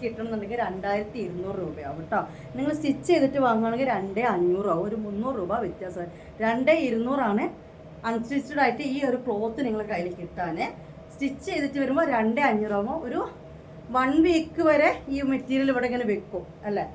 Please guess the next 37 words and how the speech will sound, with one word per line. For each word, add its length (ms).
അത് 100
കഴിഞ്ഞിട്ട് 360
നമ്മൾ 140
സ്റ്റിച്ച് 280
ചെയ്തിട്ടായിരിക്കും 540
പിന്നെ 180
നിങ്ങളുടെ 220
കയ്യിൽ 240
അവൈലബിൾ 420
ആവുള്ളൂ. 320
ഞാൻ 120
പറഞ്ഞ 240
റേറ്റ് 260
ഉള്ളൊരു 240
ക്ലോത്താണ്, 580
മനസ്സിലാക്കണം. 680
കസ്റ്റമൈസേഷൻ 760
അവൈലബിൾ 400
ആയിട്ട് 220
സ്റ്റിച്ചിങ് 420
ചെയ്ത് 320
തരും 240
കേട്ടോ. 140
ഡബിൾ 200
എക്സ് 220
എൽ 60
എന്ന് 160
പറയുമ്പോൾ 280
ഫുൾ 180
സ്ലീവ് 280
വേണം, 320
ഏ, 40
സെൻറ്ററിൽ 380
ബട്ടൺ 320
കൊടുക്കണം, 280
അങ്ങനെയൊക്കെ 420
പ-, 100